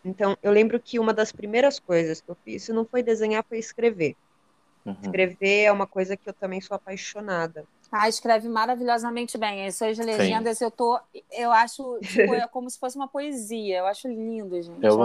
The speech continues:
Speaker 2: amo também.
Speaker 1: Ai, gente, que
Speaker 3: Hum.
Speaker 1: delícia. Eu amo, eu amo fazer tudo isso. Eu amo impactar, né, as pessoas pelo sentimento. Isso que eu acho que é ser artista.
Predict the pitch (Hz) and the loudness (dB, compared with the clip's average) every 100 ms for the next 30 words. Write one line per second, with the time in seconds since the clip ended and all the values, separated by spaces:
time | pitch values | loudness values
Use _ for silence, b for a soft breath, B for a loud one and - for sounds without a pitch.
0 | 110 101 101 - 101 95 226 208 196 185 | 4 2 -2 -2 -4 -2 -4 -2 -2 -2
1 | 185 180 - 196 202 180 175 - 170 160 | -4 -6 -10 -2 -2 -2 -4 -6 -6 -6
2 | - 185 190 185 185 170 175 180 190 190 | 0 4 6 6 2 -2 -4 -2 0 -2
3 | 190 202 190 190 - - 190 - 202 214 | -4 -8 -8 -12 -10 -6 -6 0 2 4
4 | 220 220 214 202 202 220 214 _ - 220 | 4 4 4 4 2 0 -2 _ 4 4
5 | 190 180 175 170 175 - 185 180 - 180 | 4 2 2 0 -14 -6 -2 -2 -2 -6
6 | 180 175 175 165 147 143 - 175 - - | -4 -6 -8 -8 -8 -8 -6 -6 -6 -12
7 | - 208 190 - 175 175 175 - 175 - | -8 -6 -4 -2 2 2 0 -4 -6 -4
8 | 165 131 143 - 160 135 _ - | -2 -2 -2 -8 -12 -12 _ -20